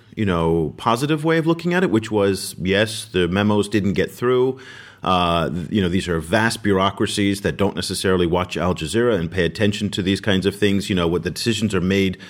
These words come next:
you know, six thousand miles away in Beijing. They're done in th-, through covert channels with the South Sudanese government, which aren't necessarily talking to the more public channels of Chinese public diplomacy. Okay, that is the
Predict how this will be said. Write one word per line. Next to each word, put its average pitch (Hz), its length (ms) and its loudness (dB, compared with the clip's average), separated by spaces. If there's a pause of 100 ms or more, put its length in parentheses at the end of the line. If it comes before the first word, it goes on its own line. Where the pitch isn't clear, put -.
(200)
you 92 80 0
know, 87 60 2
six - 300 -4
thousand 101 380 0
miles 87 340 0
away 92 320 2
in 90 100 -2
Beijing. 110 600 0 (240)
They're 107 120 2
done 101 380 2
in 87 160 -2
th-, 95 340 -6
through 87 200 -4
covert 107 420 0
channels 98 480 -2
with 82 140 -4
the 87 80 -4
South - 480 -4
Sudanese 82 420 -4
government, 107 560 2 (200)
which 90 180 -2
aren't 90 180 0
necessarily 90 640 -2
talking 87 460 -4
to 90 180 -2
the 80 300 -2 (320)
more 85 160 0
public 117 340 0
channels 98 400 -2
of 85 240 -4
Chinese 90 320 -2
public - 300 -4
diplomacy. 104 760 -2 (360)
Okay, 90 380 -2
that 139 180 2
is 139 180 0
the 113 440 2